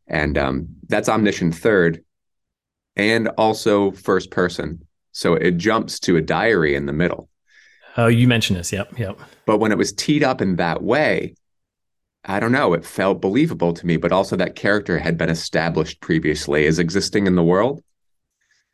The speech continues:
Speaker 1: So it did kind of feel like a, a document from this world as opposed to being inside the head of a character. So, uh, that didn't ruin the suspension. So I do think it can be done really well.
Speaker 2: Yeah, yeah,
Speaker 1: Um,
Speaker 2: absolutely.
Speaker 1: it's just,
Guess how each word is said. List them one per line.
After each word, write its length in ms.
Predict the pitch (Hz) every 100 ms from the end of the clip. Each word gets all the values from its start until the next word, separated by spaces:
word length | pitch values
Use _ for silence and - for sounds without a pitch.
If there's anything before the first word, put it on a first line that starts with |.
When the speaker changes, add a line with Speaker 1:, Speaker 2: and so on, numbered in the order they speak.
| _ _ _ _
Speaker 1:
So 180 | - 95
it 120 | 87
did 180 | 110 120
kind 180 | 107 87
of 60 |
feel 180 | 85 90
like 200 | 82 82
a, 320 | 80 71 - - _ _ _ _ _ _ _ _ _ -
a 60 |
document 680 | 82 85 98 - 78 60 - _ _ _ _ _ -
from 300 | - 82 76
this 220 | 76 78
world 440 | 76 67 69 - -
as 160 | 87
opposed 560 | 82 - 78 71 - -
to 400 | - 71 69 - _ _ _ _ _ _ _ _ _ -
being 280 | 87 82
inside 420 | 80 78 78 71 76
the 80 |
head 220 | 73 73 -
of 80 |
a 40 | 85
character. 540 | 82 78 92 - 110
So, 200 | - 101
uh, 120 | - 80 104
that 260 | 117 135
didn't 160 | 113 104
ruin 240 | 113 113
the 40 | 90
suspension. 500 | 82 - 80 85 85
So 100 | 98
I 60 |
do 100 | 113 139
think 160 | 120
it 80 | 98
can 140 | 92
be 80 | 85
done 400 | 82 90 85 78 - _ _ _ -
really 240 | 110 85
well. 480 | 80 117 92 78 82 _
Speaker 2:
Yeah, 220 | 135 113
yeah, 240 | 90 92 82
Speaker 1:
Um, 100 | 127
Speaker 2:
absolutely. 340 | 117 - 104
Speaker 1:
it's 100 | 98
just, 120 | -